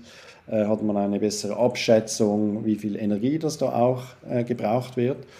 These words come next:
Und wenn wir auch die Flüsse anschauen, haben wir eben auch ein besseres Bild zum Beispiel für Elektromobilität. Wenn die, ähm, wenn, wenn der Anteil, äh, Elektrofahrzeuge höher wird, dann haben wir eigentlich wie Batteriespeicher, die jetzt durch die Stadt durchfließen.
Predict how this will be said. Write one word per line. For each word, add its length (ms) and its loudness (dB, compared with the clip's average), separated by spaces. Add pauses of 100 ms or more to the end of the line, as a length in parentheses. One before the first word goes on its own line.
(200)
Und 220 0
wenn 160 4
wir 260 4
auch 120 2
die 100 -12
Flüsse 320 0
anschauen, 500 4
haben 180 -2
wir 100 2
eben 140 0
auch 220 0
ein 120 -2
besseres 400 -2
Bild 260 -2
zum 100 -6
Beispiel 320 -4
für 300 -6 (420)
Elektromobilität. 2000 2
Wenn 220 -2
die, 300 -4
ähm, 560 -4
wenn, 300 -2
wenn 140 -2
der 120 -2
Anteil, 500 0 (220)
äh, 180 -4
Elektrofahrzeuge 880 0
höher 220 6
wird, 280 2 (280)
dann 120 -2
haben 160 4
wir 220 6
eigentlich 240 2
wie 140 6
Batteriespeicher, 1080 -2
die 120 0
jetzt 300 -4
durch 160 -6
die 120 -8
Stadt 360 -8
durchfließen. 760 -2